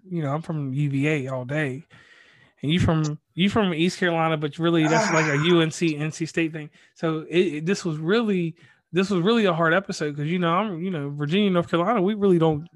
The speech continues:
Speaker 1: we're not supposed to really get down like that.
Speaker 2: Bro, I'm gonna be honest. I was this close to wearing the E C U sweatshirt up here.
Speaker 1: And
Speaker 2: But
Speaker 1: if
Speaker 2: I
Speaker 1: you
Speaker 2: was
Speaker 1: had
Speaker 2: like, "I don't wanna smoke." Not, not on the first interview, man. May-, maybe
Speaker 1: Right.
Speaker 2: if we, you know, later down the road, second, third one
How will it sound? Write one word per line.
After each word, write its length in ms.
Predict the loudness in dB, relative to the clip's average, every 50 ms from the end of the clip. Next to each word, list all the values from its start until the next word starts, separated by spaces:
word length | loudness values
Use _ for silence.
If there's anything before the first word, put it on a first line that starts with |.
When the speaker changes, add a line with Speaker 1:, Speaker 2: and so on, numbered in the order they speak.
| -14 -8
Speaker 1:
we're 160 | -6 -2 0
not 220 | 0 2 0 0 -2
supposed 180 | -4 -6 -6
to 40 | -4
really 160 | -4 -6 -4
get 160 | -4 -4 0
down 240 | 2 4 4 4 4
like 200 | 4 2 0 -2
that. 220 | -6 -10 -12 -12 _ _ _ _ _ _ _ _ _ _ _ _ _ _ _ _
Speaker 2:
Bro, 120 | 0 2 2
I'm 60 | 2
gonna 60 | 0
be 120 | -2 -4 -4
honest. 560 | -4 -4 -6 -6 -6 -8 -10 -12 -12 -12 -6 0
I 60 | 2 2
was 180 | 2 2 0
this 120 | -4 -6 -6
close 260 | -2 -2 -2 -2 -2
to 60 | -4 -4
wearing 180 | -4 -4 -4 -4
the 60 | -6
E 100 | -8 -10
C 180 | -10 -10 -10
U 120 | -10 -10 -10
sweatshirt 460 | -8 -6 -6 -6 -6 -6 -8 -6 -6
up 160 | -8 -8 -10 -12
here. 160 | -12 -14 -14 -16 _ _ _ _ _ _ _ _ -2
Speaker 1:
And 100 | 0 2
Speaker 2:
But 60 | 4
Speaker 1:
if 60 | 4 4
Speaker 2:
I 40 |
Speaker 1:
you 60 | 2 2
Speaker 2:
was 80 | 2
Speaker 1:
had 60 | 0
Speaker 2:
like, 80 | 0 -2 -4 -4 -4
"I 40 | -4 -4 -4
don't 100 | -6 -10
wanna 220 | -14 -16 -18 -20
smoke." 460 | -20 -20 -16 -12 -10 -10 -10 -10 -12 -18 _ _ _ -6
Not, 200 | -6 -4 -2 0
not 160 | 0 0 0
on 180 | -2 -4 -6
the 120 | -8 -10 -8 -4
first 260 | -4 -4 -4 -4 -8
interview, 180 | -12 -16 -16 -18 -18 -14 -10
man. 280 | -6 -4 -4 -4 -2 -2
May-, 120 | -2 0 2 4
maybe 0 |
Speaker 1:
Right. 280 | 6 8 8 8 6 4 2
Speaker 2:
if 80 | -2 -4
we, 60 | -12 -18 _ _ _ _ _ _ _ -4
you 60 | -2
know, 80 | 0 0
later 320 | 2 2 0 0 0 0
down 200 | -2 0 0 0
the 80 | -2 -4
road, 460 | -4 -4 -2 -2 -2 -2 -4 -6 -10 -16 _
second, 420 | -18 -12 -10 -8 -8 -6 -6 -6 -8 -8 -6
third 440 | -6 -4 -2 -2 0 0 -2 -2 -4
one 260 | -8 -10 -12 -12 -16